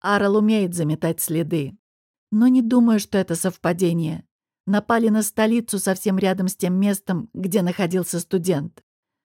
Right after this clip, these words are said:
Да, вероятно, Арал что-то предпринял, чтобы он напал на тебя". От этой мысли сделалось совсем нехорошо. Арал вездесущ.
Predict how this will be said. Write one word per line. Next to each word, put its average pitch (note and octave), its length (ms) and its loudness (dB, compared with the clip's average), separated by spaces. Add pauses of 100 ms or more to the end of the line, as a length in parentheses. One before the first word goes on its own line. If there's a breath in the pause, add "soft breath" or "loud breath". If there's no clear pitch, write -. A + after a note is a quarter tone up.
(140)
Да, F#3+ 560 0 (100)
вероятно, B3 800 -2
Арал G3+ 340 0
что-то - 340 -4
предпринял, A3 840 2
чтобы F3+ 520 -2
он F3+ 180 0
напал E3+ 320 -2
на E3 120 -2
тебя". E3+ 460 -4 (960)
От A3+ 260 -8
этой C#4+ 220 -2
мысли C4+ 380 2
сделалось G3+ 580 0
совсем A3 420 -2
нехорошо. F#3 760 -2 (580)
Арал F#3 400 -2
вездесущ. F#3 960 -4